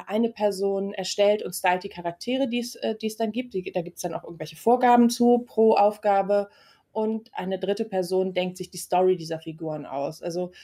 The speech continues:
hier muss auch im Team mit zusammengearbeitet werden, äh, kooperiert werden. Das ist also ganz ideal eigentlich für das, wofür dieses Spiel eigentlich gut ist. Und dann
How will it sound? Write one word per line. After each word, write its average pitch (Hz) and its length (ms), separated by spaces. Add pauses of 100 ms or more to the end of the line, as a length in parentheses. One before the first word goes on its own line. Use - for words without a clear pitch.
(160)
hier 196 100
muss 202 160
auch 202 360
im 190 420
Team 233 400
mit 220 180
zusammengearbeitet 202 880
werden, 196 480
äh, 180 260
kooperiert 196 600
werden. 190 500 (220)
Das 185 80
ist 190 80
also 185 160
ganz 190 180
ideal 185 440
eigentlich 180 300
für 185 120
das, 170 280 (420)
wofür 185 360
dieses 180 260
Spiel 185 300
eigentlich 170 400 (560)
gut 190 240
ist. 165 220
Und 170 180
dann 269 380